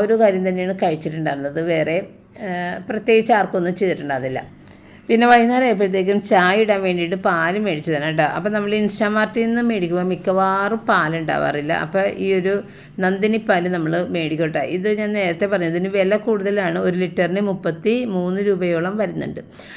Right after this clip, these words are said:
അപ്പോൾ അങ്ങനെ ഒരു ലിറ്റ്-, ഒരു ലിറ്റർ അല്ല, അര ലിറ്റർ കേട്ടോ. നമ്മൾ അര ലിറ്റർ ഇരുപത്തെട്ട് രൂപയുടെ പാലാണ് ഇവിടെ മേടിക്കുന്നത്. അപ്പോൾ അത് വെച്ചിട്ട് അഞ്ച് രൂപയുടെ വ്യത്യാസത്തിൽ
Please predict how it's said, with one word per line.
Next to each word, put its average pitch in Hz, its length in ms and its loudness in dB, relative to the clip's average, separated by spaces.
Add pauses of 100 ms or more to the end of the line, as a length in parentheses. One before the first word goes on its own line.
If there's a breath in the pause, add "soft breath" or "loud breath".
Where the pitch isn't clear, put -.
(260 loud breath)
അപ്പോൾ 226 200 2 (180)
അങ്ങനെ 202 280 0 (140)
ഒരു 220 160 4
ലിറ്റ്-, - 340 -8
ഒരു 208 180 2
ലിറ്റർ 233 340 -4
അല്ല, 214 160 2 (300)
അര 185 240 2
ലിറ്റർ 139 320 -4
കേട്ടോ. 196 220 -2 (180)
നമ്മൾ 185 160 0 (180)
അര 185 160 0
ലിറ്റർ 208 240 -2 (120)
ഇരുപത്തെട്ട് 190 420 -2
രൂപയുടെ 208 260 2
പാലാണ് 190 340 0
ഇവിടെ 180 180 -4
മേടിക്കുന്നത്. 156 300 -4
അപ്പോൾ 175 140 0
അത് 165 100 -4
വെച്ചിട്ട് 175 280 -6
അഞ്ച് 196 320 -4
രൂപയുടെ 202 320 0
വ്യത്യാസത്തിൽ 185 520 -2